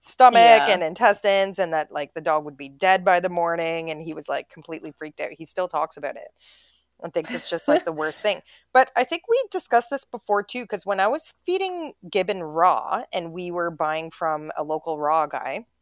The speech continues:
Speaker 1: he would give us chicken necks. And I was like, "But aren't, like, chicken bones supposed to be bad?" But when, again, when you look up on, on the googly search and it takes you down the "my dog ate chicken bones" rabbit hole, it talks about, like, whether it's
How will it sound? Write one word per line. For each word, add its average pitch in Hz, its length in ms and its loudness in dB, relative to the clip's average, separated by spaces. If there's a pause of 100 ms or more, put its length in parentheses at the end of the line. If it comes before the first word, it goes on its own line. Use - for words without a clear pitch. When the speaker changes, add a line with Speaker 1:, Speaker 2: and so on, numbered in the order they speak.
(720)
Speaker 1:
he 220 120 -8
would 220 120 -12
give 247 140 0
us 269 180 -2
chicken 269 340 -6
necks. - 380 -10 (720)
And 185 140 -2
I 185 40 2
was 180 140 -6
like, 190 180 -2
"But 202 200 4
aren't, 202 220 -4
like, - 180 -8
chicken 240 320 -8
bones 220 260 -8
supposed 214 240 -8
to 190 40 -18
be 180 120 -8
bad?" 151 360 0
But 208 220 0
when, 196 300 -4 (260)
again, 196 340 -2
when 165 140 -6
you 170 100 -8
look 175 220 -4
up 170 160 -4 (140)
on, 160 240 -2
on 160 160 -6
the 156 180 -4 (160)
googly 175 400 -6
search 160 320 -8
and 165 80 -10
it 147 100 -10
takes - 240 -10
you 160 80 -14
down 156 220 -6
the 147 340 -10
"my 156 100 -6
dog 156 220 -2
ate 151 160 -10
chicken 156 280 -12
bones" 147 260 -8
rabbit 165 300 -2
hole, - 340 -12 (720)
it 190 100 -2
talks 196 280 4
about, 185 440 6
like, 175 220 0
whether 170 320 2
it's - 180 -8